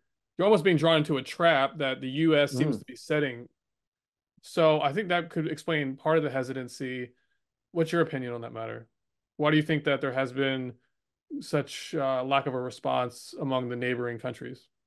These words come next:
Speaker 2: Y-, yeah, uh, uh, especially, uh, the Arab countries. Um, well, you kinda look at this, I mean, it's such high stakes, high stakes, not just for your own national interest, but the, for the future of the whole world,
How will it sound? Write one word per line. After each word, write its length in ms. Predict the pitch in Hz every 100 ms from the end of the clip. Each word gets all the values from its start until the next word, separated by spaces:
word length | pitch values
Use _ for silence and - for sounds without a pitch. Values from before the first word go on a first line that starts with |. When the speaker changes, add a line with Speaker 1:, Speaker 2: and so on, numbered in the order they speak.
| _ _
Speaker 2:
Y-, 100 | 131 -
yeah, 300 | 139 147 123 - - _ -
uh, 160 | 123 123
uh, 200 | 143 139 147
especially, 760 | 131 - 147 - 143 135 127
uh, 280 | 131 120 120
the 240 | 120 120 120
Arab 340 | 127 131 101
countries. 580 | - 131 135 104 87 - _ _ _ _ _ _ -
Um, 420 | 113 113 113 - _ _ _ _ -
well, 460 | 160 175 175 - _ _ _ _ _
you 200 | 196 196
kinda 200 | 226 233
look 260 | 202 233 240
at 160 | 170
this, 320 | 165 160 - - -
I 60 | 151
mean, 140 | 165
it's 200 | 165 -
such 320 | - 226 -
high 320 | - 170 175
stakes, 760 | 151 - 165 160 131 - - - _ _ _ _ _ _ _ _ _ _ -
high 120 | 165
stakes, 460 | 147 - 160 123 -
not 220 | 156 156
just 220 | 139 143 - _ -
for 100 | 139
your 140 | 127
own 260 | 139 190 156
national 420 | 135 127 - 120
interest, 360 | 117 113 107 -
but 160 | 120 123
the, 220 | 117 101 -
for 160 | 123
the 80 | 110
future 400 | - 143 147 127
of 100 | 113
the 80 | 107
whole 220 | 117 113
world, 460 | 110 143 139 110